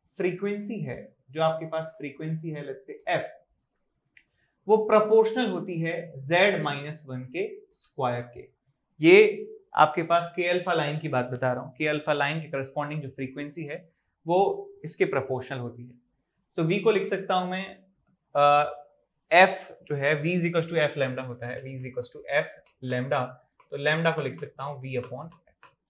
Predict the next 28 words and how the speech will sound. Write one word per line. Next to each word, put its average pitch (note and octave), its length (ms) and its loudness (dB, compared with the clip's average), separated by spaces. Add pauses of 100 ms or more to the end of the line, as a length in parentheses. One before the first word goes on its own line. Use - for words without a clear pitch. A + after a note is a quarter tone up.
(320)
lambda C3 280 -4
को B2+ 60 -6
लिख B2 100 -6
सकता - 280 -16
हूँ B2+ 160 -10
V B2 160 -4
upon A#2+ 360 -10
F, D#3+ 80 -6 (400)
और D#3 120 6
इस D#3+ 100 2
प्रोपोर्शनलिटी E3+ 600 -2
साइन D3+ 240 -2
को D3 100 0
हटा C3+ 160 2
के C3 120 -2
आप C#3 160 0
एक C#3 80 -8
कांस्टेंट C3 440 -6
लिख A#2 100 -14
सकते - 280 -18
हैं। C3 120 -12
So C3+ 120 -12
लिख B2+ 100 -12
सकता C3 220 -14
हूँ C3 80 -10
यहाँ B2+ 160 -8
पे - 260 2
F, - 60 -6